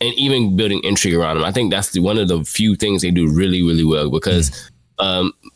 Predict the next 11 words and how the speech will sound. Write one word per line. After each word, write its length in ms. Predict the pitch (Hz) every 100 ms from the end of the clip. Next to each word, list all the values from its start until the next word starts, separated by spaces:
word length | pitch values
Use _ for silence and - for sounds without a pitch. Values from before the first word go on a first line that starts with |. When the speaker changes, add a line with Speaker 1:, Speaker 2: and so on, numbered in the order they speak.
| _ _ _ -
Speaker 1:
Tsukasa, 760 | - - 104 - 127 131 151 156 - _ _ _ _ - - _ -
he 180 | 110 120
was 200 | 110 78
dope. 380 | 80 80 - - _ _ _ _
Speaker 2:
Yeah. 140 | 170 135
Speaker 1:
He 120 | 113
was 160 | 113 82
dope 240 | - - -
as 180 | 87 82
a 60 |
villain. 440 | 76 82 80 78